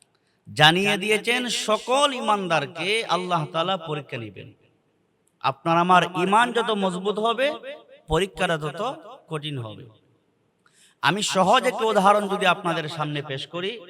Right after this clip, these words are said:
আশা করি আপনারা বুঝতে পারবেন। সকলের উপরে হলো ঈমান, এমন কি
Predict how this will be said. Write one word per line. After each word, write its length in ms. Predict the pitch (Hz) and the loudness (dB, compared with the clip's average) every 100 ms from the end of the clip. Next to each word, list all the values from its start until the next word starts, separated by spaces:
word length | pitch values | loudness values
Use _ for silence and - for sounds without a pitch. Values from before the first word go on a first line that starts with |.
| 226 - _ _ _ _ | -20 -20 _ _ _ _
আশা 240 | - 135 180 | -8 -6 -4
করি 220 | 214 214 | -2 0
আপনারা 340 | 170 - 156 | 0 0 -2
বুঝতে 320 | 131 131 143 123 | -2 -4 -6 -4
পারবেন। 340 | 120 110 110 113 - _ _ _ _ _ _ _ _ - _ - | -4 -4 -10 -14 -18 _ _ _ _ _ _ _ _ -20 _ -10
সকলের 720 | - 180 196 226 240 269 294 226 | -4 -2 0 0 2 2 2 -2
উপরে 360 | 196 185 202 208 | -4 -4 -2 0
হলো 260 | 214 240 233 | 2 0 -2
ঈমান, 840 | 175 160 151 143 117 147 127 - - - _ _ - | -2 0 2 2 0 -6 -12 -18 -20 -20 _ _ -2
এমন 320 | 170 247 294 240 | 0 0 -2 -4
কি 500 | 254 107 - 123 | -8 -10 -12 -20